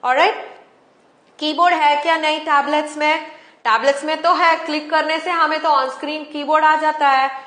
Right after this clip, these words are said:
Smartphone में है, हाँ, वहां पे भी है, अब उससे ही हम लोग text messages सब type करते हैं, है ना?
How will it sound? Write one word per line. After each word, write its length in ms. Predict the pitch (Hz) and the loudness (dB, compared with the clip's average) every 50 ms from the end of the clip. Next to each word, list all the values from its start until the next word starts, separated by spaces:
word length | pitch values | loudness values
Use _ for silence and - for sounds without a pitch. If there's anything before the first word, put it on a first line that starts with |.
| - - - | -20 -20 -16
Smartphone 520 | - 240 240 247 247 247 - - 320 320 | -4 0 2 2 2 0 0 -2 -2 0
में 120 | 320 330 320 | 0 0 0
है, 340 | 302 320 320 330 359 349 - - - - | 2 4 4 4 2 0 -6 -14 -18 -16
हाँ, 320 | - - 254 262 277 294 269 | -4 0 2 4 4 4 4
वहां 180 | 233 214 196 | 4 2 0
पे 260 | 214 196 226 277 269 | 0 -2 -2 -2 -2
भी 160 | 285 277 330 359 | -2 -2 -2 -2
है, 280 | 339 339 330 302 247 | 2 2 4 4 4
अब 240 | 240 233 - - - - | 2 0 -4 -14 -12 -12
उससे 260 | 262 262 254 - 320 | -10 -10 -8 -8 -8
ही 100 | 330 359 | -6 -4
हम 200 | 370 349 285 277 | -4 -4 -4 -2
लोग 240 | 285 339 330 - - | -2 -2 -4 -2 -2
text 260 | 262 247 254 - 269 | -2 -2 -2 -4 -6
messages 460 | 269 269 269 269 285 262 311 311 - | -6 -6 -6 -6 -8 -8 -8 -6 -2
सब 160 | 330 320 330 | -2 -2 0
type 300 | - 381 214 214 240 - - | 2 0 0 0 0 -2 -2
करते 260 | 269 233 220 - 208 | -2 -2 -2 -2 -4
हैं, 200 | 190 185 190 - | -6 -6 -6 -8
है 100 | - 262 | -8 -4
ना? 180 | 311 403 554 | -2 -2 -2